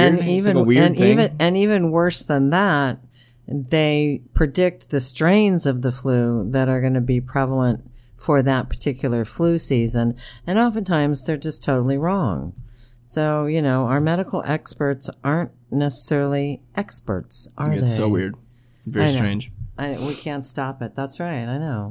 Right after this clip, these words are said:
Speaker 2: But so
Speaker 1: Well, maybe if we all wore masks all the time, we,
Speaker 2: Well, and
Speaker 1: we
Speaker 2: I, I,
Speaker 1: wouldn't
Speaker 2: look,
Speaker 1: have
Speaker 2: I
Speaker 1: it
Speaker 2: think
Speaker 1: as
Speaker 2: we're gonna
Speaker 1: bad.
Speaker 2: be in masks for well into next year.
Speaker 1: I hate them.
Speaker 2: Yeah, I don't like 'em either.
Speaker 1: I mean, I, you know, in negotiating my car,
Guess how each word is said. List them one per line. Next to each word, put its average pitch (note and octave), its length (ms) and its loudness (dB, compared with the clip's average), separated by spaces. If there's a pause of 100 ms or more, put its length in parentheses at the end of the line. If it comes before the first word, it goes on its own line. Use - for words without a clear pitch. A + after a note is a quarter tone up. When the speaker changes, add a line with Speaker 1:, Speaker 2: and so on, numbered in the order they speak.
(120)
Speaker 2:
But C#3+ 180 4
so C#3+ 400 6
Speaker 1:
Well, F#3+ 140 6
maybe A3+ 320 6
if A3+ 160 2
we F3 80 2
all D#3 160 2
wore C3+ 180 0
masks C3+ 560 -2
all B2 140 4
the B2 100 0
time, C3+ 380 -2
we, B2 100 2
Speaker 2:
Well, E3+ 240 4
and D#3 140 2
Speaker 1:
we D3+ 80 4
Speaker 2:
I, - 20 2
I, D3+ 40 0
Speaker 1:
wouldn't D3+ 200 2
Speaker 2:
look, D3+ 100 4
Speaker 1:
have F3 160 0
Speaker 2:
I C#3+ 100 6
Speaker 1:
it D3+ 80 4
Speaker 2:
think D3+ 160 0
Speaker 1:
as B2+ 100 0
Speaker 2:
we're B2 80 2
gonna B2 140 2
Speaker 1:
bad. A#2 40 0
Speaker 2:
be B2 100 4
in A2+ 120 0
masks G#2+ 480 -4
for G2+ 680 -4 (160)
well A#2+ 320 4
into G#2+ 220 -4
next - 320 -8
year. - 240 -10 (220)
Speaker 1:
I A3 140 -6
hate B2+ 380 -2
them. F#2+ 360 -10
Speaker 2:
Yeah, G2+ 100 -6
I - 40 -4
don't G2 120 -6
like - 160 -12
'em F2+ 80 -10
either. - 260 -10 (240)
Speaker 1:
I D#3 120 0
mean, E3+ 180 0
I, F#3+ 380 -2
you D#3 160 0
know, C3+ 260 0
in C3+ 400 0
negotiating D#3 720 0
my B2+ 160 0
car, C3+ 560 -2